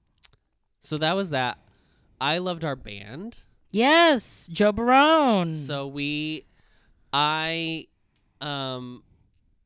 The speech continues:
Speaker 1: I don't
Speaker 2: Like wedding D Js.
Speaker 1: I, d-, I distrust wedding D Js.
Speaker 2: Yes.
Speaker 1: Just
Speaker 2: We've never
Speaker 1: because I've
Speaker 2: had a
Speaker 1: heard
Speaker 2: good
Speaker 1: a lot of stories about, like, there's a song list and then they don't stick
Speaker 2: I know.
Speaker 1: to that song
Speaker 2: Yeah.
Speaker 1: list. So I was like, "What's the point?"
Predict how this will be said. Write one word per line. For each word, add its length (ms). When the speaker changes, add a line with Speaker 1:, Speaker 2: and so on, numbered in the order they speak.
Speaker 1:
I 460
don't 460
Speaker 2:
Like 220
wedding 220
D 120
Js. 320
Speaker 1:
I, 240
d-, 180
I 380
distrust 800
wedding 260
D 160
Js. 80
Speaker 2:
Yes. 360
Speaker 1:
Just 200
Speaker 2:
We've 60
never 200
Speaker 1:
because 20
I've 60
Speaker 2:
had 80
a 40
Speaker 1:
heard 100
Speaker 2:
good 100
Speaker 1:
a 20
lot 140
of 60
stories 540
about, 380
like, 340
there's 200
a 80
song 300
list 320
and 140
then 100
they 140
don't 240
stick 160
Speaker 2:
I 20
know. 60
Speaker 1:
to 80
that 180
song 140
Speaker 2:
Yeah. 160
Speaker 1:
list. 320
So 180
I 80
was 100
like, 120
"What's 200
the 120
point?" 400